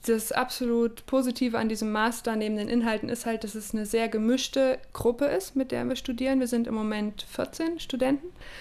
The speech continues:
Die meisten haben schon mit randständigen Kindern gearbeitet zu Hause.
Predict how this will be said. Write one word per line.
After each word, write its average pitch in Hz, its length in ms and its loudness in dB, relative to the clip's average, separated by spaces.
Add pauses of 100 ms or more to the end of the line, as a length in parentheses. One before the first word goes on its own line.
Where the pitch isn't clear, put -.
(240)
Die 220 80 2
meisten 233 480 4
haben 254 140 6
schon 294 260 6
mit 285 180 2
randständigen 277 640 4
Kindern 269 400 4
gearbeitet 285 520 0
zu - 160 -2
Hause. 285 320 2